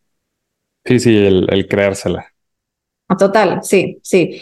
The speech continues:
Speaker 2: Y como del cre-, y como del validarse uno, porque también uno puede tener muchos títulos. Mi carrera no ha sido de títulos tampoco. Y yo creo que eso siempre, ah, ahí ya volviendo como al inicio de la conversación, como en el fondo yo estudié algo que no ejercí y siempre quizás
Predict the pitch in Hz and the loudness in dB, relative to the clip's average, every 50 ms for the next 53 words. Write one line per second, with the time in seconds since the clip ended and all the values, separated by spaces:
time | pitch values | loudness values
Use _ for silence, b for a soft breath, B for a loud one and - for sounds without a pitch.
0 | - - - - 233 226 247 247 254 - - 240 240 - - 254 233 - 226 226 | -6 -4 0 0 2 2 4 2 2 2 2 0 0 0 0 -2 0 2 2 2
1 | 220 226 214 202 208 202 202 196 196 220 262 285 - 330 285 - - - 254 262 | 4 4 4 4 2 2 4 4 2 2 0 -2 0 -2 -2 -2 -2 0 2 2
2 | 262 214 175 170 160 151 - _ _ _ _ - - 185 180 196 190 190 190 196 | 2 2 0 -2 -6 -8 -12 _ _ _ _ -2 0 0 2 2 0 -2 -2 -8
3 | 196 _ _ _ _ - 190 196 196 190 208 226 233 233 208 233 233 233 233 226 | -16 _ _ _ _ -6 -4 -2 0 0 2 2 2 2 2 4 4 4 4 4
4 | 226 226 226 233 226 - - 240 247 - 247 - 214 214 208 208 214 226 247 226 | 4 4 2 2 0 -2 -6 -6 0 0 0 2 2 2 2 2 2 2 2 2
5 | 220 226 233 233 233 220 214 202 214 214 - 226 220 220 214 220 233 226 - 185 | 2 2 2 2 2 2 0 -2 -2 0 2 4 4 4 2 2 0 0 0 0
6 | 156 160 160 156 - 160 160 160 - 151 151 - 175 233 B B B B - 190 | 0 0 -2 -2 -4 -6 -6 -4 -2 -4 -2 0 -2 -4 B B B B 2 2
7 | 196 202 202 202 208 214 214 233 220 226 - 233 214 220 214 214 220 226 226 220 | 4 4 4 2 0 0 2 0 0 2 2 2 2 2 2 2 4 4 4 2
8 | 226 226 - _ _ _ _ _ _ _ - - 190 185 - - - - 175 180 | 0 -4 -14 _ _ _ _ _ _ _ -2 0 0 0 0 -4 -2 0 2 4
9 | 185 185 185 190 185 185 185 190 190 196 202 196 190 190 180 180 185 185 190 190 | 4 4 4 4 4 2 2 2 2 2 2 2 2 2 2 2 2 0 0 2
10 | - 202 208 196 196 190 190 180 175 175 - 170 160 165 - 180 185 214 277 - | 2 2 0 2 2 2 2 2 0 0 -2 -2 -2 0 0 2 2 2 0 -2
11 | - - _ _ _ _ _ _ _ _ - 190 190 190 190 190 208 214 208 208 | -4 -16 _ _ _ _ _ _ _ _ 0 2 2 2 2 2 4 4 4 4
12 | 226 233 226 220 226 220 220 214 214 214 214 220 233 226 - 208 202 202 202 202 | 2 0 2 2 2 4 4 4 4 4 4 4 2 0 0 -2 0 0 0 0
13 | 208 180 180 - - 226 180 156 - - - - - 226 226 226 226 226 240 247 | 0 -2 0 0 0 2 2 2 0 -2 -4 0 0 0 0 0 2 2 2 2
14 | 240 247 226 220 220 220 220 220 | 2 0 -4 -4 -2 -2 -2 -2